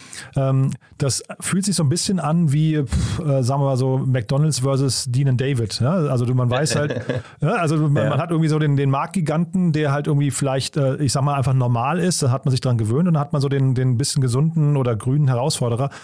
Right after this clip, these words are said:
Speaker 1: und der wächst irgendwie, also Dean and David l-, wächst ja auch um ein Vielfaches langsamer als McDonald's. Warum ist das dann so? Also warum, warum wachst ihr jetzt nicht? Man, die, man könnte ja meinen, ihr seid voll der Zeitgeist,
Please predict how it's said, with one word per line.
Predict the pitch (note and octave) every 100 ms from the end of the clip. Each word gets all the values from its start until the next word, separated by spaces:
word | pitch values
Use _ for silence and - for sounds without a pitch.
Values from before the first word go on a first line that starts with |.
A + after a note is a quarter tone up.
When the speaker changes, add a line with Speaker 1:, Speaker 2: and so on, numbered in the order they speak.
| - - -
Speaker 1:
und | D#3 C#3+ -
der | - C#3 B2+
wächst | E3 -
irgendwie, | E3+ E3 D3 - - -
also | B2+
Dean | A#2 D#3
and | C#3
David | C#3 D#3
l-, | C#3+ D3
wächst | B2 C#3+ -
ja | D3
auch | D3 - -
um | D3+
ein | D#3 C#3+
Vielfaches | - G3+ F#3+ E3 C3+
langsamer | C3 D#3 C#3 C3+ B2+
als | B2+ -
McDonald's. | B2 C#3 C3+ A2 -
Warum | A#2+ C3+ D3+
ist | F#3 A#3
das | -
dann | B2+
so? | A2 A2+
Also | G#2+
warum, | B2+ D3 C#3
warum | B2+ C#3 B2
wachst | C#3+ -
ihr | E3 E3
jetzt | E3+ -
nicht? | D#3+
Man, | C3+ C3+
die, | B2 C3+
man | C3
könnte | D#3+ F3
ja | D#3+
meinen, | C3+ B2 D#3+
ihr | D3+
seid | C#3 -
voll | E3+
der | F#3+ E3+
Zeitgeist, | D#3+ E3 A#2+ B2 E3